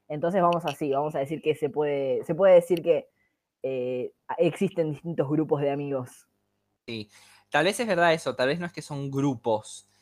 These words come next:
Speaker 2: sino que tenés como tu grupo y después como que te insertás <laughs> en diferentes conglomerados de gente, <laughs> este,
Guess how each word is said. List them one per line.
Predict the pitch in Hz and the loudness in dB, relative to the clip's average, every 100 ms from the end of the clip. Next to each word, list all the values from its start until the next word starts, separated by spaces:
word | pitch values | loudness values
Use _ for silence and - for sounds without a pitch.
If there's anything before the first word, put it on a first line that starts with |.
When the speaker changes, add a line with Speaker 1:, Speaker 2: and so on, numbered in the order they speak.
| _ | _
Speaker 2:
sino | - 123 135 | -12 -8 -4
que | 143 143 | -2 -2
tenés | 131 135 | -4 -6
como | 139 123 - | -8 -10 -4
tu | 165 160 | 0 6
grupo | 165 175 151 175 196 - | 6 6 6 6 6 4
y | 135 | 0
después | 135 143 | 0 -2
como | - 170 | -6 -6
que | 135 | -6
te | 104 117 | -4 -2
insertás | 117 - 113 107 - 135 143 - - - | -2 0 -2 0 4 6 4 0 -8 -2
<laughs> | |
en | 139 139 | -2 0
diferentes | 123 - 135 135 139 147 143 - | -6 -2 0 0 0 0 0 -2
conglomerados | 120 117 117 117 117 113 123 131 131 131 | -6 -6 -4 -2 0 2 4 6 4 2
de | 110 | -4
gente, | 113 131 127 127 120 123 139 - 165 - | -4 0 0 0 -6 0 0 0 -20 -18
<laughs> | - - - | -20 -14 -2
este, | 139 - - - 127 123 127 | 2 4 2 2 2 4 2